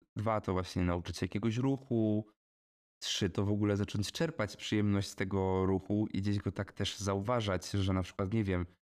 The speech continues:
odkurzanie podłogi, jakby to już jest jakaś aktywność i można ją zrobić trochę intensywniej.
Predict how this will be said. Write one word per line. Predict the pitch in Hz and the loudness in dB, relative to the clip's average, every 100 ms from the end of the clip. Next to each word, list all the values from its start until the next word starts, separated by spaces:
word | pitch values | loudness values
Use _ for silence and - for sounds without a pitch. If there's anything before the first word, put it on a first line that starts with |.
| _ - | _ -8
odkurzanie | 107 - 110 107 107 101 101 | -6 -2 0 2 2 2 2
podłogi, | 98 104 101 101 104 98 117 - _ _ | 0 -2 2 2 2 2 0 -2 _ _
jakby | 101 101 | -2 -2
to | 104 | 0
już | 110 107 | 2 2
jest | 104 | 0
jakaś | 110 113 113 | -2 -2 -2
aktywność | - - 123 107 98 - | -2 -4 0 2 0 0
i | 107 | 0
można | 107 110 107 | 2 2 2
ją | 104 | 2
zrobić | 107 104 | 0 -2
trochę | - 107 120 | -4 -2 0
intensywniej. | 113 - 110 - 107 110 107 123 | 0 0 -2 -2 0 2 2 0